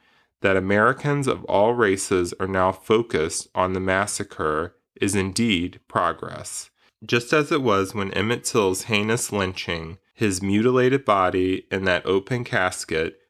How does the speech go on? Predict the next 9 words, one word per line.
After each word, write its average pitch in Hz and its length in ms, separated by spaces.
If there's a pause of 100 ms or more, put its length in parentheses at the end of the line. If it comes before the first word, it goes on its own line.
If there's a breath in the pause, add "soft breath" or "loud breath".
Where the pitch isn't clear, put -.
shook - 320
the 147 100
nation 98 480
from 101 260
its 104 180
slumber 90 560
in 90 200
nineteen 90 440
fifty-five. 90 880